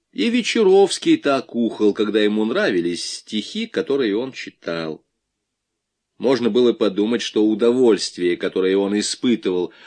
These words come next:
от хороших стихов, было чисто физиологическим. "Иди ты к чёрту", — сказал ему Малянов. И тогда Вечеровский произнёс вторую тираду, на этот раз в прозе.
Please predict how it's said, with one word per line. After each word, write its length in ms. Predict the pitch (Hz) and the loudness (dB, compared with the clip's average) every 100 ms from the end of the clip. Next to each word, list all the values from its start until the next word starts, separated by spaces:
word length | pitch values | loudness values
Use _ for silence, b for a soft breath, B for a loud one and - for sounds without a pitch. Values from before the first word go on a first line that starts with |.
| B | B
от 160 | 98 | -4
хороших 500 | - 113 113 104 101 | -2 2 2 2 -4
стихов, 640 | - - 110 - 160 160 - B B | -6 -6 -6 -2 0 0 -2 B B
было 240 | 92 90 | -4 -2
чисто 400 | - 98 90 101 | -4 -6 -6 -6
физиологическим. 1120 | - 104 101 120 127 135 202 - - - - _ _ _ _ _ _ _ _ _ _ _ _ _ _ | -4 -4 0 0 0 -4 -10 -14 -14 -16 -20 _ _ _ _ _ _ _ _ _ _ _ _ _ _
"Иди 260 | - - - | -12 -10 -8
ты 140 | - | -8
к 60 | - | -8
чёрту", — 640 | - 107 98 85 - 82 | 0 4 4 2 -4 -8
сказал 380 | - 90 85 85 | -6 -4 -2 -2
ему 220 | 85 85 | -2 -4
Малянов. 640 | 85 87 87 85 80 - _ b b b b b b - | -4 -4 -2 -4 -6 -12 _ b b b b b b -14
И 160 | - | -12
тогда 640 | - 101 98 95 139 156 107 | -6 -6 -4 -6 -4 -4 -4
Вечеровский 1080 | 92 - 101 95 139 - - 120 113 104 _ _ _ _ _ | -6 -6 -2 0 0 -2 -6 -4 -4 -6 _ _ _ _ _
произнёс 540 | 92 92 87 110 104 | -2 -2 -2 -2 -4
вторую 580 | - - 98 190 180 156 | -6 -2 0 0 -2 -4
тираду, 680 | - 127 101 85 73 76 _ _ _ _ _ _ _ _ _ - | -6 -6 -6 -6 -10 -14 _ _ _ _ _ _ _ _ _ -14
на 180 | 82 95 | -6 -2
этот 300 | 143 139 107 | -4 -4 -6
раз 220 | 113 - | -6 -8
в 80 | - | -2
прозе. 440 | 101 92 80 | 0 0 -4